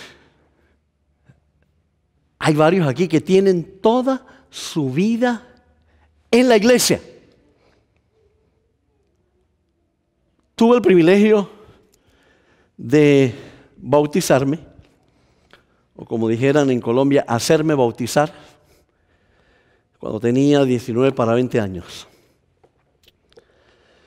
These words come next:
Este, fue un momento especial para mí, realmente.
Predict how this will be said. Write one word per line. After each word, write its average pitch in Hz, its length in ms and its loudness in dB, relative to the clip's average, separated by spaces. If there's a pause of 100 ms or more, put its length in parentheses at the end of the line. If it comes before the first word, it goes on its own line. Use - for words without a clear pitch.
(760)
Este, 110 720 -4 (760)
fue 170 140 -6
un 196 60 0
momento 151 460 2
especial 139 480 0
para 127 200 0
mí, 143 180 -4 (220)
realmente. 117 680 -4